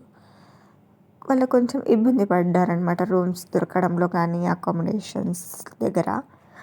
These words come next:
ఇంకా దర్శనం కూడా కొంచెం లేట్ అయ్యిందనమాట. మాకు అలా ఏం లేదు, ఎంత సాఫీగా వెళ్ళిపోయామంటే, అబ్బా, ఎంత సుఖంగా వెళ్ళిపోయాం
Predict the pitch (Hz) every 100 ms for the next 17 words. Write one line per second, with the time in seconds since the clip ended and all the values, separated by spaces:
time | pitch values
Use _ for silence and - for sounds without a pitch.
0 | - _ _ _ - 214 202 196 208 196
1 | 190 190 190 - _ _ _ _ _ _
2 | _ _ _ - - 226 220 190 - 190
3 | 190 196 196 190 202 196 185 185 185 170
4 | 160 165 170 185 180 202 196 196 202 202
5 | 208 226 233 208 190 - - - - -
6 | _ _ 262 285 311 311 269 254 208 196
7 | - 220 208 190 185 185 202 196 185 180
8 | 170 170 - 185 170 165 - - - 185
9 | 180 175 170 175 202 208 226 226 - -
10 | - - _ _ _ _ - - 240 -
11 | 247 262 240 202 190 - 202 202 185